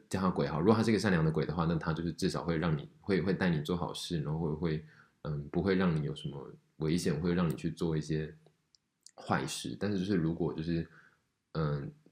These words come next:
你自己是，就是自己有这样的体质的，你自己就是也，嗯，心术不是那么正，然后就，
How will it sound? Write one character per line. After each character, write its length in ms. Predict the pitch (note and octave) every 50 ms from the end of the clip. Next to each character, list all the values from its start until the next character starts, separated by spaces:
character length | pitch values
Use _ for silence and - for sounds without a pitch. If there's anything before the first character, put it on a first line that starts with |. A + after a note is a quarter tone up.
| _ _ _ _ _ _
你 280 | - E2+ F2+ F2 D#2+ D#2
自 200 | - - B2 A2+
己 260 | - - D2+ C#2 C2
是， 240 | - - - - - - - _ -
就 100 | - A2
是 60 | G#2+
自 160 | F#2 - B2
己 160 | G#2 - C#2+ D2
有 80 | D2
这 100 | D2 F#2
样 100 | G2 F#2+
的 60 | F#2
体 120 | - D#2+ C2+
质 140 | - D2+ D2
的， 80 | C#2+ D2
你 120 | C#2+ C#2
自 160 | C2+ - G#2
己 200 | F2+ - B1 A#1+
就 80 | A#1+ -
是 180 | - E2 D2+
也， 340 | C#2 B1+ C2+ C#2 B1+ B1 B1 - - - _ _ _
嗯， 420 | - D2 C#2+ C#2 C#2+ C#2 C2+ C#2 C#2+ - _ _ _ _ -
心 300 | - - - - G#2+ A2+
术 200 | A2 - B2 G#2
不 100 | E2+ F2
是 80 | E2+ G#2
那 80 | G2+ F#2
么 80 | F2
正， 320 | E2 - - F#2 F2 D#2 C#2+
然 80 | D#2
后 80 | E2 D#2+
就， 100 | D#2+